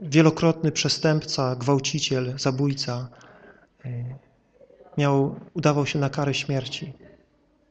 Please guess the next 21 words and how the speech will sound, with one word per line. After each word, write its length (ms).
w 40
Wielkiej 240
Brytanii. 500
Podszedł 320
do 80
niego 400
kapelan 600
i 80
chciał 260
zamienić 360
z 40
nim 140
jeszcze 240
kilka 320
słów 500
przed 180
jego 280
egzekucją. 680
I 140
on 120
mówi: 540